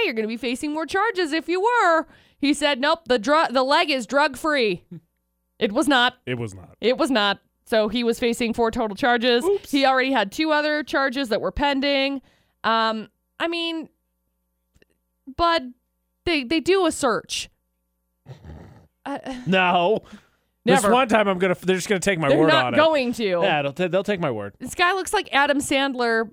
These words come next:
Speaker 1: playing Adam Sandler. Like, it looks like somebody who's trying to play Adam Sandler as a character.
Speaker 2: <laughs>
Speaker 1: So there's story two. And then story number three, police are on the hunt for Chewbacca.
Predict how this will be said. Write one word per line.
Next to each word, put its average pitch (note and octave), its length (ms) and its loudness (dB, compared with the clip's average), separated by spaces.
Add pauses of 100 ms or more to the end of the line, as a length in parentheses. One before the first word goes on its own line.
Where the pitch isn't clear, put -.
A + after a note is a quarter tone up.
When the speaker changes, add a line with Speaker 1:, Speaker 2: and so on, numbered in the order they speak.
Speaker 1:
playing A3+ 640 -4 (1500)
Adam A#3+ 280 0
Sandler. F#3+ 600 -4 (600)
Like, G#3+ 200 -8
it A#3 80 0
looks B3+ 160 -4
like D4 120 -2
somebody C#4 320 -2
who's C4 180 -4
trying C4+ 240 -2
to A#3+ 60 -6
play A#3+ 200 0
Adam A#3+ 220 0
Sandler G#3+ 360 -2
as F#3 100 -4
a G3+ 40 -6
character. F3 560 -6 (100)
Speaker 2:
<laughs> A2+ 280 -14 (400)
Speaker 1:
So B3+ 80 -8
there's E4+ 160 0
story E4 240 0
two. D#4 180 -2
And D4+ 80 0
then G4 140 0
story G4+ 260 0
number F4+ 180 0
three, F4+ 480 0 (540)
police G4 340 0
are F#4+ 120 2
on F4+ 100 2
the F4+ 80 2
hunt F4+ 240 2
for F4+ 180 0
Chewbacca. B3 600 -2